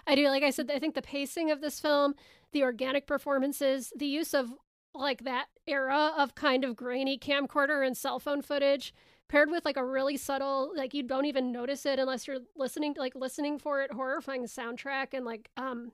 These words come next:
use of sound sell what are on the surface really subtle scares. It's obviously a bit of a joke to describe this movie as haunting,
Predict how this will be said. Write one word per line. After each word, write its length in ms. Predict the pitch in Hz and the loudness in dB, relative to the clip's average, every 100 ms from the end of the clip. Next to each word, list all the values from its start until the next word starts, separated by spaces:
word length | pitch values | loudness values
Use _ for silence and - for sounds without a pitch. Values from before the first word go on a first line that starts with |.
| _ | _
use 300 | 254 262 - | -8 -6 -8
of 120 | 226 | -14
sound 460 | - - 233 285 320 - - _ _ | -10 -8 -4 -6 -6 -14 -20 _ _
sell 600 | - - 269 262 277 302 - _ _ _ | -8 -2 0 0 -2 -4 -8 _ _ _
what 120 | 285 269 | 2 4
are 80 | |
on 120 | 269 254 | 4 0
the 100 | 254 | -4
surface 460 | 277 254 277 254 | -6 -4 -6 -6
really 240 | 285 247 240 | -6 -6 -8
subtle 460 | - 269 269 302 | -8 -6 -6 -6
scares. 640 | 302 - 320 302 339 320 - _ _ _ _ _ _ _ _ _ - | -10 -10 -6 -4 -6 -10 -18 _ _ _ _ _ _ _ _ _ -6
It's 140 | - | 2
obviously 460 | 277 294 330 311 277 | 2 2 -2 0 0
a 60 | |
bit 120 | 254 | 0
of 80 | 254 | -2
a 80 | 254 | -4
joke 280 | 214 262 254 - | -4 -6 -6 -8
to 80 | 277 | -10
describe 360 | 254 277 262 | -6 -4 -4
this 140 | 240 277 | -4 -4
movie 200 | 262 233 | -4 -4
as 120 | 208 | -8
haunting, 520 | - 247 247 302 339 | -6 -6 -2 -2 -2